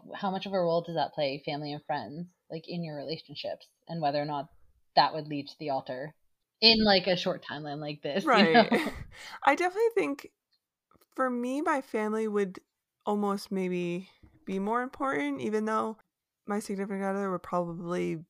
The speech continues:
Speaker 2: spend more time with my friends than my family, depending on, I mean, especially now I don't live near my family, but, um, but I, I mean, it would definitely make me step back and, like, consider their side, and, like, maybe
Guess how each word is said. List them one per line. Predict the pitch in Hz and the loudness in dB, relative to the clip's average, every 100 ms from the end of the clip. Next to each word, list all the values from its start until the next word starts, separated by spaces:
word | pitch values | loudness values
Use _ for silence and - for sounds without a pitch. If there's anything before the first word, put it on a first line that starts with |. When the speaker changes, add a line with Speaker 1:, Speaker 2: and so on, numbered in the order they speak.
| _ | _
Speaker 2:
spend | - - 175 165 | -14 -2 0 0
more | 165 160 | 0 -2
time | 226 165 | -4 -6
with | - | -6
my | 151 | -8
friends | - 175 214 233 | -2 -2 -2 -2
than | 226 | -4
my | 233 240 | -4 -6
family, | 254 247 247 | -6 -4 -4
depending | 226 208 196 175 175 | -4 -8 -6 -4 -4
on, | 175 202 - _ _ _ _ _ _ | -6 -8 -12 _ _ _ _ _ _
I | - | -8
mean, | 180 | -6
especially | - 208 180 | -4 -4 -2
now | 185 165 | -2 -2
I | 165 | -2
don't | 175 - | -6 -8
live | 185 180 - | -8 -10 -10
near | 185 196 | -10 -8
my | 190 | -8
family, | 190 185 175 185 | -8 -6 -4 -6
but, | 165 - - _ - - - _ _ _ - | -8 -8 -10 _ -20 -20 -20 _ _ _ -2
um, | 214 208 202 214 - - _ - | 2 2 0 -6 -10 -18 _ 4
but | 254 | 6
I, | 269 - - | 6 2 0
I | - | 0
mean, | 302 320 | 2 0
it | |
would | 339 311 | 0 2
definitely | 233 247 247 240 | 0 0 -2 -2
make | 214 208 196 | -2 -2 -4
me | 190 196 | -4 -4
step | 196 - - - 165 - | -8 -14 -10 -6 -6 -4
back | - 196 185 - - | -4 -4 -4 -8 -6
and, | 175 170 165 | -4 -2 0
like, | 160 180 - - _ - - | -2 -4 -10 -20 _ -20 -6
consider | 202 185 - 190 185 180 175 175 190 _ _ _ _ _ | -2 -2 -2 0 2 2 2 0 -4 _ _ _ _ _
their | 170 175 180 190 | 0 4 4 4
side, | - 190 190 190 185 | 2 4 4 2 0
and, | - 185 | -2 -4
like, | 175 175 | -4 -4
maybe | 175 175 180 180 190 | -4 -2 -2 -2 -6